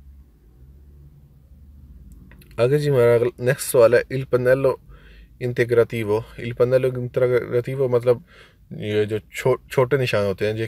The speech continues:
یہ کسی اوپر بڑے سائن کے ساتھ لگے ہوتے ہیں۔ یہ سائن جو ہے، altri pericoli کے ساتھ بھی ہو سکتا ہے۔ Invita a mantenere una distanza di almeno venti metri della macchina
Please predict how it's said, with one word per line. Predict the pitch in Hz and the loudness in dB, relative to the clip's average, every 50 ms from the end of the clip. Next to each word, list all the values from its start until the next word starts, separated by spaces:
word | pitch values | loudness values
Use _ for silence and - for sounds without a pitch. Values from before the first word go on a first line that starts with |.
| - _ _ _ _ | -10 _ _ _ _
یہ | - 120 117 117 | -8 -6 -6 -6
کسی | 120 123 - 120 | -6 -8 -8 -8
اوپر | 113 104 - - 117 117 - 127 | -8 -8 -8 -10 -8 0 0 0
بڑے | 120 110 117 117 120 | 4 4 6 6 4
سائن | 117 - 120 104 107 104 | 4 2 0 -2 -2 -4
کے | 104 | -8
ساتھ | - - 107 95 - | -2 -2 -2 -2 -2
لگے | 104 98 98 98 | -6 -6 -4 -6
ہوتے | 95 90 - 98 92 | -8 -6 -6 -8 -8
ہیں۔ | - - _ _ _ _ _ - _ _ _ _ | -8 -12 _ _ _ _ _ -20 _ _ _ _
یہ | 113 123 135 | -2 0 0
سائن | 131 - 127 120 120 117 113 | 2 4 4 4 4 2 2
جو | 120 120 120 | 4 6 6
ہے، | 117 117 117 107 | 6 6 6 4
altri | - 113 117 113 117 - 123 120 - 120 | 4 4 2 2 2 -2 -4 0 2 2
pericoli | 117 127 127 120 123 117 113 - | 2 2 2 0 -2 -4 -4 -6
کے | - | -8
ساتھ | 113 - 110 104 - | -4 -2 -2 -2 -2
بھی | 110 104 101 | -4 -6 -6
ہو | 98 | -6
سکتا | - - 95 - - 98 | -6 -8 -12 -8 -6 -6
ہے۔ | 104 - - - - - - - - - - - - - - - - - - - - - - - - - - - - - - - - - - - - - - - - - - - - | -6 -6 -10 -18 -20 -20 -20 -20 -20 -20 -20 -20 -20 -20 -20 -20 -20 -20 -20 -20 -20 -20 -20 -20 -20 -20 -20 -18 -18 -18 -20 -20 -20 -20 -20 -20 -18 -18 -18 -18 -16 -16 -10 -4 -2
Invita | 156 156 147 165 170 180 175 175 165 | 0 0 2 4 4 6 6 6 6
a | - - 139 143 151 143 - - - - - - | 6 6 4 4 4 2 -2 -12 -20 -20 -16 -6
mantenere | 135 135 135 131 - 139 131 135 143 147 151 151 147 143 - - - - - - - 135 | -2 -2 0 0 0 -2 0 4 4 6 6 6 4 2 0 -6 -18 -20 -20 -10 -6 -2
una | 135 131 123 | 0 0 0
distanza | 117 117 113 - - 135 139 139 - 139 | -2 -4 -4 4 4 4 4 4 2 -2
di | 123 127 - | -2 0 2
almeno | - 123 123 120 127 131 135 131 127 120 113 | 2 2 2 2 0 0 2 0 0 0 0
venti | 127 139 147 143 - - 131 | 0 0 0 -2 -4 -6 -4
metri | 127 131 135 131 - 135 131 131 - - _ _ _ _ - 113 | -2 0 0 0 -2 -4 -4 -4 -6 -10 _ _ _ _ -2 0
della | 117 120 120 123 | 0 4 4 4
macchina | 120 123 131 135 - - 135 127 123 | 4 2 0 0 -2 -6 -4 -2 -2